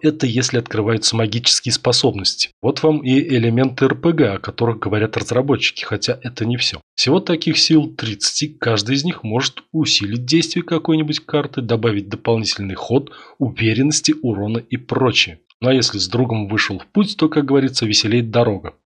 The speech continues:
И да, здесь реализована система друзей-помощников,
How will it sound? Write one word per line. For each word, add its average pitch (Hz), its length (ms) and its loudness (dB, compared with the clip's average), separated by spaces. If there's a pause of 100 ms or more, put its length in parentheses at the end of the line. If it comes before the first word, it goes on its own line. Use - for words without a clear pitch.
(200)
И 135 120 -2
да, 110 340 -2
здесь 127 400 -2
реализована 120 640 0
система - 480 -2
друзей-помощников, 113 1040 0